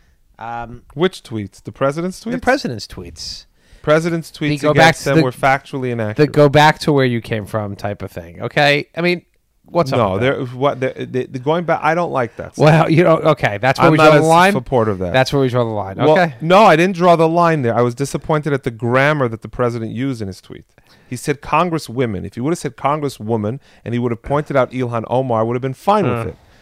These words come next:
Speaker 2: But because he was plural, I was disappointed 'cause three of the four women were born in the United States. And they can't go back anywhere 'cause they're from here. But she definitely could.
Speaker 1: So,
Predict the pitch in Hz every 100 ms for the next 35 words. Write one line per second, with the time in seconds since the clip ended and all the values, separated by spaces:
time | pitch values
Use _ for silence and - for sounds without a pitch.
0 | _ - 117 123 - 175 170 139 - -
1 | 175 220 165 117 156 - _ - 123 117
2 | 123 135 - 208 190 - 131 - 143 190
3 | 180 147 - 131 123 123 120 120 120 113
4 | 110 101 - - - _ _ _ _ _
5 | _ _ _ 120 131 - 170 170 139 120
6 | 110 131 147 156 165 160 220 202 131 -
7 | _ _ _ _ _ _ 131 - - 269
8 | 262 170 - 156 139 202 135 - _ _
9 | - - 143 135